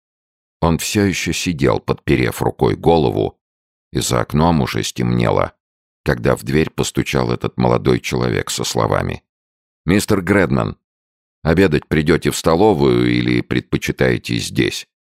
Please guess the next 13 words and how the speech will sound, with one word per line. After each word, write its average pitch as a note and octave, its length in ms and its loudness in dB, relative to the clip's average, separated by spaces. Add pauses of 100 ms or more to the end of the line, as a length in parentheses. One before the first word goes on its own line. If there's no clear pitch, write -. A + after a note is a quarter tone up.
(520)
«Лучше A2 600 0
здесь, G2 580 -4
если B1 520 -4
вас A1 360 -4
не B1 180 -2
затруднит. A#1+ 1000 -6 (680)
Мне G2 300 -2
бы G#2+ 360 4
холодного F2 800 2
мяса, F2 720 -2 (360)
да - 180 -6
каких-нибудь E2+ 800 -4
солений. A#1 840 -4